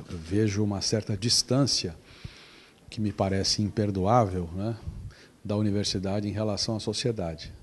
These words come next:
né? Como se a sociedade fa-, como se a universidade só falasse pra ela mesma, pros muros, né? Pra parte interna,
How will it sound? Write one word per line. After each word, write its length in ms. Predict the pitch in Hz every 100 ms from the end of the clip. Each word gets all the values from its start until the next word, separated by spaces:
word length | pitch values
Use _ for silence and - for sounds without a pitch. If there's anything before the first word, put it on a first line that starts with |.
| -
né? 180 | - 101 - - - - - -
Como 180 | - 98
se 140 | -
a 20 |
sociedade 580 | 101 107 - 98 101 101
fa-, 140 | - - -
como 180 | - 101
se 140 | -
a 260 | 107 98 92
universidade 680 | 95 101 101 95 - 104 104
só 260 | - - 117
falasse 600 | - 104 110 117 - 117
pra 340 | 117 113 107
ela 260 | 104 110 113
mesma, 560 | 104 104 95 87 82
pros 300 | 80 98 90
muros, 500 | 95 120 120 95 80
né? 220 | 85 110 110 - - - - -
Pra 140 | 113
parte 340 | 92 110 107 -
interna, 720 | 104 - 113 113 95 92 80